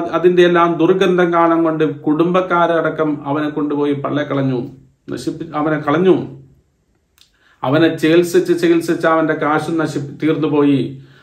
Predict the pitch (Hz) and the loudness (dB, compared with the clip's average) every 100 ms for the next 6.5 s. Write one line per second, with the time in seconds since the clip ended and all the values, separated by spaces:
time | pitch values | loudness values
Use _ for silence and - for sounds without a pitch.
0 | - 120 143 147 143 139 151 160 156 151 | -10 -2 0 0 0 0 2 0 0 -2
1 | 131 131 135 160 170 151 143 139 135 139 | -2 -4 -2 2 2 2 2 2 2 0
2 | 147 147 139 131 131 131 127 127 135 123 | 0 0 0 0 -2 0 0 -2 -2 -4
3 | 110 82 - _ _ _ _ 117 156 156 | -4 -12 -20 _ _ _ _ -2 2 4
4 | 147 160 165 165 160 - - 196 185 202 | 4 4 2 2 0 0 0 0 2 2
5 | - - 131 160 151 147 147 143 - 139 | 0 -2 0 2 2 0 0 0 -2 -4
6 | 139 - 123 - | -4 -4 -6 -6